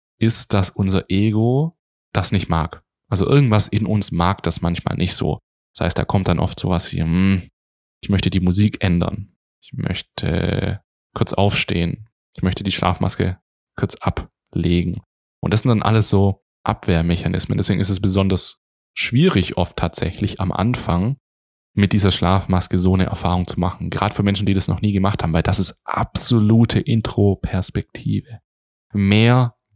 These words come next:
geht nicht. Mehr kannst du nicht in dich selbst reißen, wenn der Sehnerv komplett abgekapselt wurde und auch das Hören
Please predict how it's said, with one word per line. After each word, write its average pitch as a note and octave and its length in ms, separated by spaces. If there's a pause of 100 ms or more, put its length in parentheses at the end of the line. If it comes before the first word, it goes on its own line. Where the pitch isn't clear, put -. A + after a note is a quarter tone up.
geht G#2 320 (100)
nicht. - 500
Mehr A2+ 640 (360)
kannst - 360
du G2+ 60
nicht G2+ 360
in F#2+ 160
dich F#2+ 180
selbst - 400
reißen, - 520 (420)
wenn F#2+ 600 (380)
der F2 360
Sehnerv G2 1000
komplett F#2 380
abgekapselt - 680
wurde - 380 (580)
und F2+ 920
auch F#2 300
das - 320
Hören G2+ 580